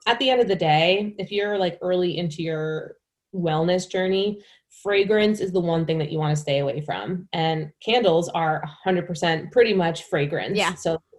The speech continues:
Speaker 1: anytime you see fragrance, it's an umbrella term for parabens and phthalates. And that's where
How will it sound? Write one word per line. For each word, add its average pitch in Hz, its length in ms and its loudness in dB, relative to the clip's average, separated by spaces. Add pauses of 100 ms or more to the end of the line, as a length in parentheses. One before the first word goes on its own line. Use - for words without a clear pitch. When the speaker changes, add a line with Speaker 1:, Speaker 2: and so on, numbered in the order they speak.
(140)
Speaker 1:
anytime 220 420 0
you 190 100 0
see 185 240 -4 (120)
fragrance, 180 600 -2
it's 175 180 -6
an 170 60 -4
umbrella 160 400 0
term 160 380 -4
for 156 380 -2 (120)
parabens 156 580 0
and 151 180 -2
phthalates. - 640 -6 (460)
And 170 120 -2
that's 185 320 0
where 180 560 2